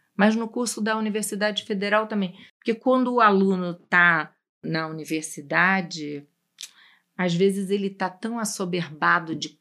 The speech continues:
coisas que ele só vai sentir o efeito daquela aula anos depois. Isso me acontece. Que assim, passa dez anos, quinze anos, o aluno assim,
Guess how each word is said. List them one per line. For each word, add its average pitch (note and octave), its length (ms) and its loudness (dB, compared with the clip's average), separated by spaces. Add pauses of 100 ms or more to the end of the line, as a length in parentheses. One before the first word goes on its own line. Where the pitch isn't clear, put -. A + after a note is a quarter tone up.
(140)
coisas D#3+ 1000 2 (600)
que A3 220 4
ele G#3+ 280 8
só G3 220 -2
vai G#3+ 180 -2
sentir G#3+ 440 -4
o G3+ 80 2
efeito G#3 560 0
daquela F3 500 0 (260)
aula E3 540 -2 (200)
anos A3 380 0
depois. E3 580 -6 (280)
Isso F#3 260 2
me F#3+ 100 0
acontece. G3 760 -6 (680)
Que - 80 4
assim, F3 400 2 (140)
passa G3 800 2
dez A#3 500 6
anos, F#3+ 580 2
quinze G#3+ 440 -2
anos, G3 360 0
o G3 60 -2
aluno F3+ 460 -2
assim, E3+ 300 -10